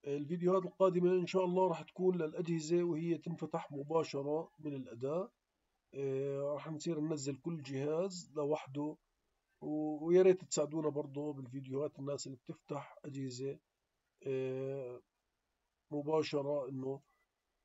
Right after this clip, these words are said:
آه، تساعدنا في موضوع الفيديوهات. وبرضه عندنا هون قناة اليوتيوب، تقدر تضغط هون على اليوتيوب، افتح معك قناة اليوتيوب، راح يكون فيها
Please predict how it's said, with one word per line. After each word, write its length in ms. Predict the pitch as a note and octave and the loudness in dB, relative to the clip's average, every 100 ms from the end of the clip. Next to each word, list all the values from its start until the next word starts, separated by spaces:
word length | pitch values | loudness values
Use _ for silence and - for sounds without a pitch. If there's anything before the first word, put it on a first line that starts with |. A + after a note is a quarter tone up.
| - | -4
آه، 400 | B2 A#2+ A#2+ A#2+ | -2 0 -2 -4
تساعدنا 680 | A#2 - D3 D3 D3 D3 D3 | -2 2 2 2 4 4 2
في 160 | - | -6
موضوع 380 | C3+ C#3 D3 D3+ | -8 -6 -2 0
الفيديوهات. 720 | B2 C3 A#2+ B2 C#3+ F3 F3+ | 0 -6 -6 -4 -2 -2 -4
وبرضه 340 | F3 G3+ F3+ F#3 | -2 0 6 6
عندنا 180 | G3 | 8
هون 220 | F#3 F#3+ F3+ | 6 6 4
قناة 280 | - E3+ D3+ | 4 4 2
اليوتيوب، 460 | D#3 C#3 D3+ F3 F3+ | -2 -4 0 -2 0
تقدر 240 | D#3+ C#3 | -4 -6
تضغط 400 | A#2+ C3+ B2 B2+ | -6 -6 -6 -2
هون 180 | D3 D3 | -2 0
على 240 | D3 C3 | 0 -2
اليوتيوب، 560 | B2+ C3 B2+ C#3+ D#3 F3 _ | -4 -6 -8 -4 -4 -4 _
افتح 240 | - - B2+ | -14 -12 -4
معك 240 | D3 C#3+ - | -2 -2 -4
قناة 180 | C#3+ C#3+ | -8 -8
اليوتيوب، 480 | C3+ C3 B2 D3 D3 | -8 -10 -8 -6 -6
راح 120 | C3+ | -6
يكون 220 | B2+ D#3+ C#3+ | -8 -6 -6
فيها 460 | D3 C#3+ C3 C#3+ | -6 -6 -6 -8